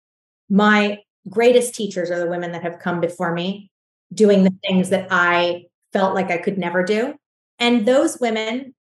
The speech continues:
often want to share with you and want to talk and want to help. And if you can find even one person to just talk to for five seconds and get their one salient tip,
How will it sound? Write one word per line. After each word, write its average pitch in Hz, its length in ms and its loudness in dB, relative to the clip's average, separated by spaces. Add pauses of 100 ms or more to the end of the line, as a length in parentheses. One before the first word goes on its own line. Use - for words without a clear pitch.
(160)
often 262 480 -4
want 220 240 -4
to 220 80 -4
share 202 280 -2
with 220 200 -4
you - 200 -10 (100)
and 196 140 2
want 208 240 0
to 190 100 -14
talk 196 300 -6 (200)
and 202 280 2
want 214 260 0
to 208 80 -6
help. - 300 -10 (320)
And 214 680 2 (640)
if 233 180 0
you 254 140 0
can 277 220 -2
find 233 400 -2
even 208 480 0
one 277 340 0
person 233 520 -6 (800)
to 247 80 -4
just 254 280 -2
talk 269 220 0
to 202 100 2
for 185 140 -2
five 196 260 0
seconds 233 760 -4 (1300)
and 240 360 0
get 240 220 0
their 214 220 0
one 247 440 0
salient 240 640 -2
tip, 165 180 -10